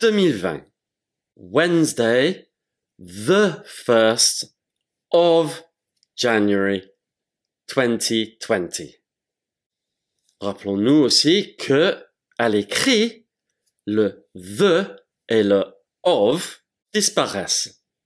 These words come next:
Donc, à l'écrit, on verra plutôt Wednesday, first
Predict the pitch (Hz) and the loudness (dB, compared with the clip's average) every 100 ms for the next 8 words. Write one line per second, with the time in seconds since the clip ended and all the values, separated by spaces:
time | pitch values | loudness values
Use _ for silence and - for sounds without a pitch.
0 | _ _ _ _ _ 90 82 90 92 - | _ _ _ _ _ -10 -8 -8 -8 -6
1 | 131 143 170 - 92 101 123 147 - 92 | 0 0 0 -4 -6 -2 0 0 -4 -14
2 | - 123 139 - - 110 147 147 139 147 | -4 0 0 -2 -6 0 2 2 2 -2
3 | 139 139 135 _ - - 185 180 175 - | 0 -2 -6 _ -10 -2 0 2 0 -2
4 | - | -8